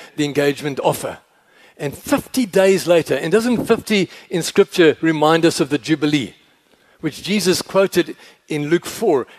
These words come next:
and said was fulfilled in his life? He says, "This day, this Scripture about the Spirit of the Lord having come, this Scripture is fulfilled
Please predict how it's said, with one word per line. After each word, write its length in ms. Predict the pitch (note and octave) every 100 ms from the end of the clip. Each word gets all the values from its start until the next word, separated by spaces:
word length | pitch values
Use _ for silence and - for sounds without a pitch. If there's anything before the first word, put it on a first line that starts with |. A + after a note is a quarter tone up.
| -
and 160 | D#3
said 200 | - F#3
was 180 | D#3 D3+
fulfilled 640 | - E3+ - C4+ D#3+ A#2+ - _ _ _
in 140 | G3
his 220 | F3 F#3+ D3+
life? 260 | G#3 C3
He 80 | E3+
says, 240 | - E3
"This 200 | E3+ A3
day, 240 | - F#3+ E3+
this 180 | F3+ -
Scripture 500 | - G3 - C#3 G2+ - -
about 300 | - C#3+ C#3+
the 60 | D#3+
Spirit 260 | - G3
of 40 | E3+
the 100 | D#3+
Lord 260 | E3 E3
having 240 | B2+ C#3+ C#3+
come, 320 | D#3 D3 G#2+ - - - - -
this 160 | G#3
Scripture 360 | - A3+ - E3+
is 140 | D3
fulfilled 500 | E3+ D3 G#3 F3 C3